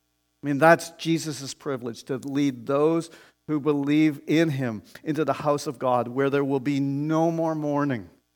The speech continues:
and there will be no more tears. The former things will have passed away. All things will be made new, and God will be in the center.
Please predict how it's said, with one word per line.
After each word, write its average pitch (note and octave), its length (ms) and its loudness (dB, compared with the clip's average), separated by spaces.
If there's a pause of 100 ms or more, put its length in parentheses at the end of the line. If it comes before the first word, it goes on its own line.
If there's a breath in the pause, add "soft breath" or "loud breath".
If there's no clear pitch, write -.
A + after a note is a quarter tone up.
(440)
and C#3 140 0
there D3+ 100 6
will D3+ 360 4
be D#3+ 140 2
no C3 180 -2
more B2 200 -4
tears. A#2 340 -14
The C3 80 -12
former F3+ 420 0
things D#3 360 -2 (260 loud breath)
will C#3 140 -2
have - 80 -10
passed D#3+ 440 -2
away. C3 300 0 (280 loud breath)
All D3 260 2
things C3 460 -4
will A#2 140 -2
be A2+ 140 -4
made A2+ 300 -2
new, A#2+ 260 -6
and A#2+ 220 -10
God C#3 340 0
will B2 160 -8
be B2 220 -8
in A#2 100 -6
the A2 80 -12
center. - 640 -16